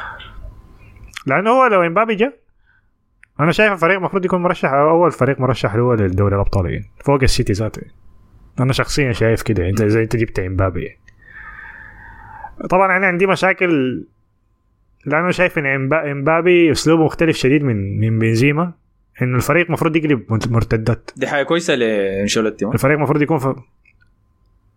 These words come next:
Speaker 1: والله هي ما كويسة، هي كويسة كانت لزيدان، زيدان لأنه دفاعيًا ممتاز شديد فممكن يلعب مرتدات يعني، كان حي-، كان حي-، حيكتمها دفاعيًا كده، بعدين الفريق حيرجع، حيقلب مرتدات.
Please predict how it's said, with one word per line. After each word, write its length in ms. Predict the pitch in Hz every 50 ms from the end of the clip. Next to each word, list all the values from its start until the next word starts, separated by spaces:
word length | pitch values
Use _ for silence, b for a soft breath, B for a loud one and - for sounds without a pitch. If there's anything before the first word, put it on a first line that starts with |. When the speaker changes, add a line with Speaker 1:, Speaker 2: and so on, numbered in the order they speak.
| _ _ _ _ _ _ _ _ _ _ _ _ _ _ _ _ _ _ _ -
Speaker 1:
والله 220 | 180 208 247 240
هي 100 | 247 240
ما 80 | 226 226
كويسة، 360 | - 156 123 123 - - 139
هي 100 | 151 151
كويسة 320 | - 165 165 - - 139
كانت 200 | 127 147 151 135
لزيدان، 480 | 139 120 110 107 110 113 117 127 117 101
زيدان 320 | 87 110 110 107 127 127
لأنه 220 | 117 117 123 127 117
دفاعيًا 400 | 107 110 - 110 110 113 123 120
ممتاز 340 | 107 101 98 101 - 120
شديد 300 | 117 - 117 110 123 131
فممكن 380 | - 135 113 110 117 110 117 113
يلعب 240 | 117 117 113 101 95
مرتدات 460 | 101 98 - 101 98 95 101 92 -
يعني، 120 | - 101
كان 160 | 104 - 123 -
حي-، 220 | - 117 98 87 - - - B B B B B B B B
كان 140 | - 135 127
حي-، 300 | - 123 117 - - -
حيكتمها 460 | - 123 - - - 160 147 131 113
دفاعيًا 520 | 104 113 - - 110 107 110 127 139 127
كده، 200 | 120 120 156 151
بعدين 200 | 127 123 127 139
الفريق 220 | 139 - 135 139 -
حيرجع، 280 | - 135 135 131 -
حيقلب 260 | - 131 127 120 117
مرتدات. 440 | 104 98 90 - 101 101 98 98 95